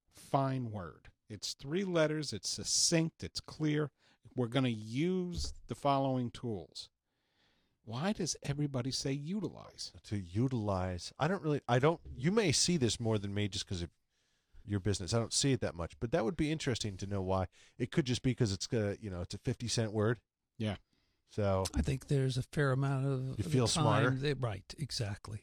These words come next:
Speaker 3: I think that that's what happens a fair amount of the time.
Speaker 1: I think the other thing when you use the buzzwords like these on LinkedIn, it's a sign of laziness.
Speaker 2: Yeah.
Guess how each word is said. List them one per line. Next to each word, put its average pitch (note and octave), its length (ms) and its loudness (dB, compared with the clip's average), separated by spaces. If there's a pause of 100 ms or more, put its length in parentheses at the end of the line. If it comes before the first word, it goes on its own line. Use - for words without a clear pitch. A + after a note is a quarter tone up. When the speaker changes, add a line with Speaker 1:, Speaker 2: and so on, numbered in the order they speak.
(160)
Speaker 3:
I C3 80 -4
think B2+ 180 -4
that A#2 120 -8
that's A#2 220 -8
what A2 80 -10
happens - 320 -4
a A2+ 40 -6
fair B2 180 -4
amount A2+ 260 -4
of A#2 60 -8
the - 120 -16
time. B2 220 -8
Speaker 1:
I D#3+ 80 2
think A#3 180 2
the C#3 160 -2
other B2+ 180 2
thing D3 460 0 (180)
when B2 220 0
you A2+ 120 2
use A#2 380 0
the A2+ 80 -6
buzzwords A#2 640 -2
like A2 220 -6
these A#2 240 -2
on A2+ 140 -2
LinkedIn, A#2 460 -2
it's - 180 -4
a G2+ 40 -6
sign G#2+ 320 -2
of G2 80 -6
laziness. F#2 600 -8 (440)
Speaker 2:
Yeah. G2+ 340 -4